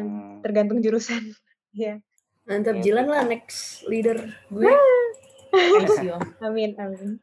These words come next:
Speaker 1: Semangat, semangat, Kak. Terus selanjutnya nih, Kak, ada nggak sih penga-, eh, diskriminasi-diskriminasi gitu bagi wanita di bidang stem ini yang Kakak ketahui mungkin,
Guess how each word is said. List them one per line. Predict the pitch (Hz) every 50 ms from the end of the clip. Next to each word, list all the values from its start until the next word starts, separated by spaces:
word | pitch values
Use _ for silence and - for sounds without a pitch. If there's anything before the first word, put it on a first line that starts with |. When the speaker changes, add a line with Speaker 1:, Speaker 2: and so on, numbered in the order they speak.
| _ _
Speaker 1:
Semangat, | 120 120 120 120 -
semangat, | - 127 123 120 120 120 120
Kak. | 117 113 113 110 571 539 494 - 494 494 - _ _ _ _ _ _ 539 _ - - - - - - - _ _ _ _ _ _ _ _ _
Terus | - 113 117 135 147 143
selanjutnya | - 139 127 127 127 123 147 147
nih, | 151 151 - 170
Kak, | 165 - _ _ _ _ _ -
ada | 127 123 131
nggak | 147 165 170 170 196
sih | 185 165 - - _ _ _ _ _ _ -
penga-, | 127 123 120 120 120 123 - - -
eh, | 127 120 117 117 113 117 117 113 113 117 113 113 113 117 113 - _ _ _ _ _ _ _ _ _ _ _ _ 131
diskriminasi-diskriminasi | 123 123 127 - - 135 127 123 120 120 120 120 120 131 120 120 117 - - 123 117 117 117 117 117 - 113 110 113
gitu | 110 - 147 147 143 131
bagi | - 120 117 113 113 113 117
wanita | 113 110 110 110 110 104 - 143 143 - -
di | 127 113 113 113 110 110 110 110
bidang | 104 110 110 110 107 110
stem | 110 - - 110 110
ini | 110 110 120 139 156 - _ _ _ _
yang | - 113 110 107 110 110 110 110 110
Kakak | 107 113 107 104 107 110 110 110 104 -
ketahui | - 110 110 113 123 139
mungkin, | 139 135 135 143 151 151 147 147 147